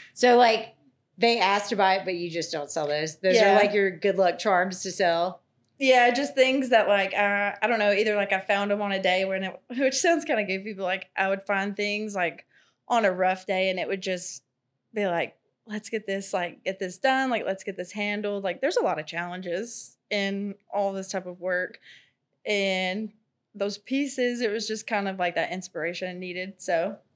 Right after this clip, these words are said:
Speaker 2: I just kinda tucked
Speaker 1: So,
Speaker 2: them
Speaker 1: like,
Speaker 2: away
Speaker 1: they're
Speaker 2: and
Speaker 1: your, you're also, like, a big fan of books. They're
Speaker 2: Yeah.
Speaker 1: like, coffee table books,
Speaker 2: Yeah.
Speaker 1: which, yeah, you're gonna have to help our coffee table game.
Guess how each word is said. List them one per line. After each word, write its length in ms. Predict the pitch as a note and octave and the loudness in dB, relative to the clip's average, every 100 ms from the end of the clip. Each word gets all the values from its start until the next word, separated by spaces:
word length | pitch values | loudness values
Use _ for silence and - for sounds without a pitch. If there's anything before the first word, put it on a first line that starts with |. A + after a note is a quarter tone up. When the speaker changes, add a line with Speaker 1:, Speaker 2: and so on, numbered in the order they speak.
| _ _ - | _ _ -12
Speaker 2:
I 60 | - | -8
just 160 | - | -8
kinda 200 | - - | -8 -8
tucked 180 | G#3 A#3 | -2 0
Speaker 1:
So, 80 | G3+ | 2
Speaker 2:
them 80 | F3 | 4
Speaker 1:
like, 140 | F3+ | 4
Speaker 2:
away 100 | A#3 | 6
Speaker 1:
they're 240 | A3+ F#3+ F#3+ | 6 8 6
Speaker 2:
and 80 | |
Speaker 1:
your, 320 | F#3 F#3 F3+ - - - | 6 4 2 -4 -16 2
you're 140 | B3+ | 6
also, 240 | E4 E4 A4 | 6 6 4
like, 140 | G#4+ | 6
a 100 | D4+ | 4
big 280 | A#3 B3+ A3 | 6 4 2
fan 260 | C4 A#3+ A3+ | 0 0 0
of 180 | F#3+ | -2
books. 640 | D#3 F#3+ D#3+ - - - - _ | 2 2 2 -4 -16 -18 -20 _
They're 220 | - A3+ A3 | 4 6 8
Speaker 2:
Yeah. 60 | |
Speaker 1:
like, 340 | A3 G#3+ G#3 G#3 | 6 6 2 0
coffee 320 | A#3+ A3 A#3 | 2 2 2
table 300 | A3+ G#3 G3 | 0 2 2
books, 380 | F3 D#3+ - A#3+ | 2 0 0 0
Speaker 2:
Yeah. 220 | G#3 F#3 | 2 4
Speaker 1:
which, 180 | A#3+ A3+ | 2 -2
yeah, 200 | - F#3+ | 0 0
you're 180 | F#3+ F#3 | 0 0
gonna 120 | G3 | -2
have 180 | F#3+ F3 | -2 -2
to 120 | F#3 | -4
help 200 | F3 F3 | -4 -4
our 120 | E3+ | -6
coffee 320 | D#3+ E3+ E3 | -4 -8 -8
table 300 | D#3+ E3 D3 | -6 -6 -6
game. 340 | C#3+ D2+ D#2 | -6 -6 -8